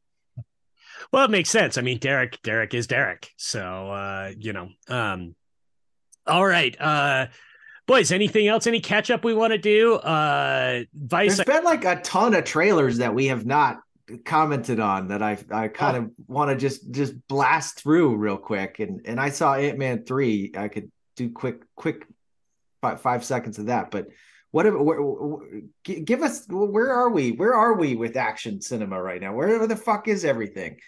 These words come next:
Speaker 1: Well
Speaker 2: we had fucking Scott Adkins in a fat suit this week. We gotta talk about some shit.
Speaker 1: Yeah, so, okay, so obviously we gotta talk about John Wick four. I would honestly be fine if we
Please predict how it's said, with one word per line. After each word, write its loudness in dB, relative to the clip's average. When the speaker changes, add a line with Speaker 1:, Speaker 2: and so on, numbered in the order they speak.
Speaker 1:
Well 10
Speaker 2:
we 6
had 2
fucking 4
Scott 4
Adkins 4
in 2
a 2
fat 4
suit -2
this -6
week. -8
We 2
gotta 4
talk 4
about -2
some -12
shit. -8
Speaker 1:
Yeah, 2
so, 4
okay, 4
so 2
obviously 2
we 2
gotta 6
talk 2
about 4
John 2
Wick -2
four. -2
I 6
would 4
honestly 0
be -8
fine 0
if -8
we -10